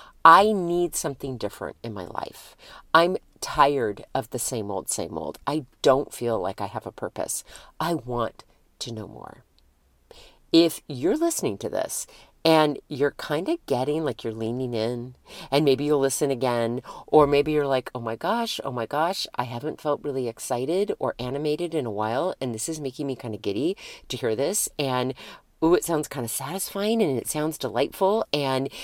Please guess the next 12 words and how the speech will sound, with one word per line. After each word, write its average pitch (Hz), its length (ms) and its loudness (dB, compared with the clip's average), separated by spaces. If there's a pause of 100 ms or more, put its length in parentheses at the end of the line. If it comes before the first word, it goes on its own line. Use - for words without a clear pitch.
(560)
ooh, 226 220 6
I'm 165 120 2
feeling 156 220 2
kind 156 200 -2
of 117 100 -6
peaceful 220 560 -2
about 226 320 2
this." 247 460 -6 (720)
Send 151 320 2
me 202 140 -2
the 370 200 -4
email 123 460 -6